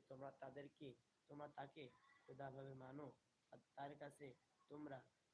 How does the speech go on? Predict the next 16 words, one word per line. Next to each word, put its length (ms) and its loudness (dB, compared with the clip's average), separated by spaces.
হাজারো 280 0
বিপদের 460 0
কথা 200 -4
বলো, 360 2
তোমাদের 460 -2
কষ্টের 380 -2
কথা 260 -2
বলো, 340 2
তোমরা 240 0
যে 120 2
এত 200 2
বলো, 460 4
তোমাদের 400 6
কষ্ট 380 0
দূর 360 8
হয়, 360 4